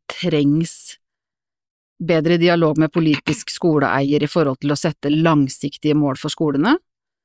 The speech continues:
Eh, at vi må balansere, eh, støtte og styring og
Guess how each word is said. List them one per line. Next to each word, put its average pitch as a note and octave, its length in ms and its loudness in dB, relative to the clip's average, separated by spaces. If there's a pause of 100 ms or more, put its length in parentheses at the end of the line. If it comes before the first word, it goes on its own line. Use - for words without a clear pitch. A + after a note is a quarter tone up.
(640)
Eh, E3+ 280 -4
at - 200 -10
vi D#3 140 0
må D3+ 160 2 (560)
balansere, D#3 1040 0 (280)
eh, D#3+ 220 0
støtte - 400 -6
og D3 80 -2
styring D3 560 2
og D3+ 400 0